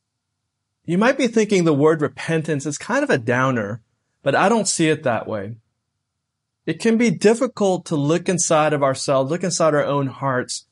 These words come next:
and see our addictions and see our character flaws and see the areas that we need to change.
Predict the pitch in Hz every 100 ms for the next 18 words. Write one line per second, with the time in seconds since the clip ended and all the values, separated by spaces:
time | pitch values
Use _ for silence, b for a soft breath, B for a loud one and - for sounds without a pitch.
0 | _ _ _ 147 - - 190 185 165 143
1 | 127 156 - 156 135 123 123 - 165 165
2 | 139 - 160 151 151 139 139 123 117 117
3 | - 143 143 - 220 233 220 151 160 160
4 | 156 147 131 131 127 131 139 135 127 -
5 | 131 113 98 -